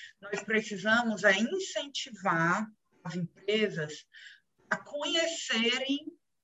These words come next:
essa oportunidade de mercado que existe lá fora.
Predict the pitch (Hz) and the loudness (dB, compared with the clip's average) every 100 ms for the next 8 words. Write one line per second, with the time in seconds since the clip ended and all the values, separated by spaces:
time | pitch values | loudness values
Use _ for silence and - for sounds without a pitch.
0 | _ - - 220 214 220 214 - 214 202 | _ -8 0 4 6 4 -2 -4 -2 0
1 | 185 - 208 220 202 208 196 - 190 180 | 4 6 6 4 2 2 2 0 0 2
2 | 196 196 - 208 190 165 190 202 - - | 2 -2 0 4 4 2 0 0 -2 -4
3 | 233 - _ _ 185 202 226 - 185 151 | -6 -12 _ _ 2 4 4 4 4 4
4 | 143 139 | 0 -2